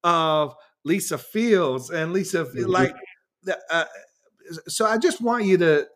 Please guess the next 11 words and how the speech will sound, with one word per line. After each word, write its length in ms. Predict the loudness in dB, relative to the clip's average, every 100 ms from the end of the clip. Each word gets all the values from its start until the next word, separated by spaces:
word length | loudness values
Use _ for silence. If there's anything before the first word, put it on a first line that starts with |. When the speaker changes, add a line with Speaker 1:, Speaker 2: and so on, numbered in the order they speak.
| -4
Speaker 1:
just 260 | -2 0
reflect 460 | 0 0 2 2 2
on 140 | 0
the 100 | 2
importance 540 | 0 -2 -2 -2 -2 -2
of 220 | -4 -2
partnership 720 | 0 0 0 -4 -2 -4 -4 -2
in 160 | 0
movement 500 | 2 2 0 0 0
building 540 | 0 0 -2 -4 -4 -8 _ _ _ _
and, 540 | -4 -2 -2 -2 -4